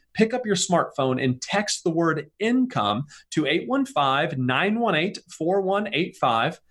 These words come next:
It's that simple. It's completely complimentary, comes with no catch, comes with no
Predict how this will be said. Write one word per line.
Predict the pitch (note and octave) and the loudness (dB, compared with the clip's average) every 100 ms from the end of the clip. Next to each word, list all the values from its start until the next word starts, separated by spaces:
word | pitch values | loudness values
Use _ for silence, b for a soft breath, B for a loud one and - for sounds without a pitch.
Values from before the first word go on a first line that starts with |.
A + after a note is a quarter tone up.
| B - | B -2
It's | C#3 | 0
that | D3 D#3 F#3+ | 0 0 0
simple. | - F3 C#3+ C#3 F#3 B B B - | -2 -2 0 0 -2 B B B -4
It's | D3 - | -4 0
completely | C#3 C3 G3+ A#3+ G#3+ | 0 2 0 0 -4
complimentary, | G#3+ G#3 G#3 G#3 E3+ D#3 F#3 | 0 -2 0 0 2 0 -2
comes | - F#3 D#3 | -2 0 0
with | C#3 | 0
no | C#3+ D#3 F3 | 2 2 0
catch, | - D#3+ F3+ - - B B - | -2 0 0 -4 -8 B B -4
comes | F3+ E3+ | 0 0
with | D#3 D3+ | 0 -2
no | C#3 C3+ D#3 D3 | 0 2 2 -2